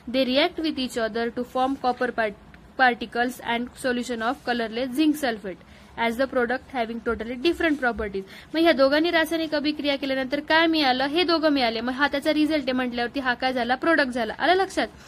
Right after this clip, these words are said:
The ionic bond in the reactant breaks the ionic bond in the product is formed during the reaction. म्हणजे अभिक्रिया होताना सीयूएसओ फोर ह्या अभिकरण-, अ, अ, अभिकारामधील आयनिक बंधांचे विभाजन होते,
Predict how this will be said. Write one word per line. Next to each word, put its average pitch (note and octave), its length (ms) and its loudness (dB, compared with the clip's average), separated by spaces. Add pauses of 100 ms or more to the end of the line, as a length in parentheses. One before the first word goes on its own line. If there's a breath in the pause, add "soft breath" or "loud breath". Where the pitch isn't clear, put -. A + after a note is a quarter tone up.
(260 loud breath)
The A#3 220 2
ionic C#4+ 280 2
bond C#4 220 2
in B3 120 -2
the A#3+ 100 0
reactant A#3+ 540 -2 (160)
breaks C#4+ 280 0 (400 loud breath)
the A#3+ 200 4
ionic C4+ 220 2 (140)
bond B3 220 2
in B3 120 -4
the A#3+ 200 -4
product A#3+ 640 -2
is C4+ 160 0 (260)
formed B3+ 380 2
during A3+ 220 -4
the D4 140 0
reaction. C#4 400 2 (380 loud breath)
म्हणजे A#3 380 0 (1300)
अभिक्रिया C#4 460 0
होताना C4 500 0 (320 loud breath)
सीयूएसओ D4+ 440 2
फोर B3+ 240 -4
ह्या C4 120 0
अभिकरण-, C4 540 -2
अ, A#3+ 220 0 (120)
अ, A#3 140 -8 (140)
अभिकारामधील C4+ 880 0
आयनिक B3+ 400 -2
बंधांचे B3 480 -4
विभाजन A#3 460 -2
होते, D4+ 300 -2